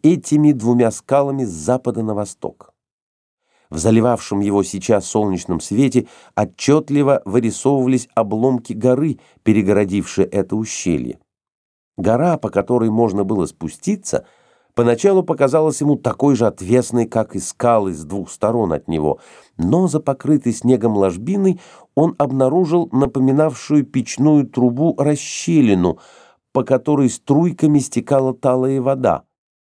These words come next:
По такой расщелине отчаянный человек может рискнуть спуститься. Спуск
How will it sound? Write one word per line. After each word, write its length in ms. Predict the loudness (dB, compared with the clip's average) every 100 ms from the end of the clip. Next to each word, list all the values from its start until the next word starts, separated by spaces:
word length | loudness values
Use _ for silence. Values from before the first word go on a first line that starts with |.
| _ _ _ _ _ -6
По 100 | -4
такой 380 | -4 -4 -2 -2
расщелине 920 | -2 -6 -8 -2 -2 0 0 0 -4 _ _ _ _
отчаянный 800 | -4 -4 -4 0 0 0 -2 -2
человек 680 | -2 0 0 0 -4 -4 -2
может 720 | 0 2 0 -4 -10 _ _ _ -4
рискнуть 640 | -2 -2 -4 -6 -6 -8
спуститься. 840 | -12 -12 -12 -14 -18 -16 -16 -16 _ _ _ _ _ _ _ _ _ _ _ _ _ _ _ _ _ _
Спуск 640 | -16 -6 -2 -2 -4 -16